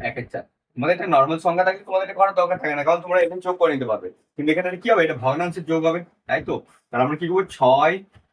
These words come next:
পাঁচ আর চারের লসাগু করবো, দুইতে যাবে দুই, তিনে ছয়, দুই পাঁচে আর দুই চার, দুই দুগুণে চার, তাই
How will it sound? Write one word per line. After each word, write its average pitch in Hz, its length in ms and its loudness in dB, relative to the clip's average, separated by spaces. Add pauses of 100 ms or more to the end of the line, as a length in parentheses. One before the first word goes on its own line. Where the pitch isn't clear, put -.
(160)
পাঁচ 135 360 2 (420)
আর 117 160 -2
চারের 165 320 4 (460)
লসাগু 131 380 0 (100)
করবো, 90 220 -6 (380)
দুইতে 135 300 2
যাবে 160 200 2
দুই, 127 100 6 (100)
তিনে 123 160 4 (100)
ছয়, 151 220 4 (360)
দুই 113 120 0 (120)
পাঁচে 117 280 -2 (300)
আর 113 100 0 (460)
দুই 95 120 -10 (100)
চার, - 120 -20 (260)
দুই 127 180 0
দুগুণে 104 320 -2
চার, - 140 -20 (220)
তাই - 120 -12